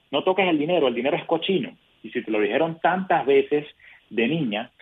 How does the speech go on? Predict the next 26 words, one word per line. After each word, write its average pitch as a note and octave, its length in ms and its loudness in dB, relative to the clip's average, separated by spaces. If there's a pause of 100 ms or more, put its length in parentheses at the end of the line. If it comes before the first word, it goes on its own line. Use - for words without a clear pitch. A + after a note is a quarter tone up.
(260)
pues G#2 140 -2
entonces A2+ 380 0
ahora A#2+ 260 6
de C#3 80 6
adulto C3 360 2
eso B2 140 -4
te - 100 -6
quedó G#2 180 0
en A2 60 -2
el B2+ 100 -2
subconsciente D3+ 760 0
y C#3 180 -2
de A2+ 60 6
alguna G#2+ 240 0
manera A#2 280 2
tú A#2+ 100 0
tienes A#2 200 0
una B2 160 2
suerte B2+ 320 2
de B2 100 6
rechazo, C#3+ 680 0
aversión A2+ 600 2
o D3+ 100 4
evasión C3 460 2
del G#2+ 140 -2
dinero, B2+ 440 0